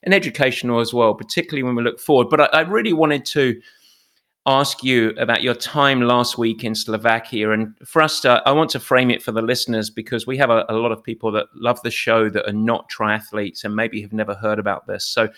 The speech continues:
I'm gonna frame a large event that occurred last week in Slovakia called the Collins Cup.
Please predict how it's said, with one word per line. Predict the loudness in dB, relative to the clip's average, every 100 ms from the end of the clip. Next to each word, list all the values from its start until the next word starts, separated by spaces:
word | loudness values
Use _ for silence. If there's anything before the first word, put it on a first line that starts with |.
| -20 -20 _ _
I'm | 0 4
gonna | 2
frame | 0 2 2 4 0 -4 _ _ _ _ -18 -10
a | -2
large | 4 6 4 2
event | 2 0 0
that | -2
occurred | -6 -6 0 2 2 -2 -12 -20 -20 -8
last | 0 2 2 0
week | -2 -2
in | -4
Slovakia | -6 -6 0 -2 -2 -8
called | -6 -6 -6
the | -10
Collins | -12 -2 0 0 -2 -6
Cup. | -10 -6 -4 -4